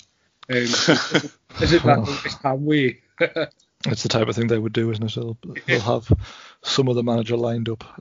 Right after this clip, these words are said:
Speaker 2: and Moyes will be out. But, um, I think he's repaired his reputation, which had been sullied somewhat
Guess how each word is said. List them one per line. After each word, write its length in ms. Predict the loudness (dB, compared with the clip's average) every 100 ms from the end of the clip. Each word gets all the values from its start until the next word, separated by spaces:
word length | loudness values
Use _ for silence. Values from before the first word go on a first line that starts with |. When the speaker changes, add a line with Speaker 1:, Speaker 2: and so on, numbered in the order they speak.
| -10
Speaker 2:
and 240 | -2 0 2
Moyes 260 | 4 4
will 100 | 2
be 140 | -2 -2
out. 180 | -4 -6
But, 140 | -10 -10 -20 -20 -20 -20 -20 _ _
um, 360 | -2 0 -4 -6 -8
I 60 | -6
think 180 | -2 -2
he's 240 | -4 -10 -12 _
repaired 380 | -2 0 0 0
his 120 | -2
reputation, 580 | -6 -6 -6 -6 -4 -8
which 180 | -8 -8
had 140 | -8
been 360 | -6 -6 -6 -10 -18 _ -6
sullied 400 | 0 2 2 -4
somewhat 440 | -6 -6 -6 -12